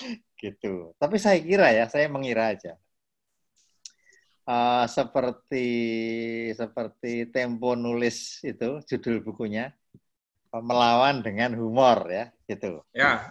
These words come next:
Speaker 2: Melawan dengan Humor ini.
Speaker 1: Nah, tapi saya kira, eh, melalui, melalui Lucon ya. Tapi saya
Speaker 2: Melawan,
Speaker 1: kira
Speaker 2: ya.
Speaker 1: bukan bukan hanya melawan atau tadi suasana tertekan, bukan itu ya, gitu. Tapi buat, saya kira buat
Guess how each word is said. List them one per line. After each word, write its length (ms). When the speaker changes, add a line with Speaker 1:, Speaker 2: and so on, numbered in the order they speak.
Speaker 2:
Melawan 260
dengan 220
Humor 240
ini. 240
Speaker 1:
Nah, 160
tapi 240
saya 320
kira, 640
eh, 340
melalui, 380
melalui 400
Lucon 340
ya. 140
Tapi 240
saya 240
Speaker 2:
Melawan, 80
Speaker 1:
kira 160
Speaker 2:
ya. 80
Speaker 1:
bukan 360
bukan 360
hanya 360
melawan 720
atau 560
tadi 480
suasana 720
tertekan, 480
bukan 400
itu 320
ya, 80
gitu. 320
Tapi 320
buat, 320
saya 240
kira 320
buat 160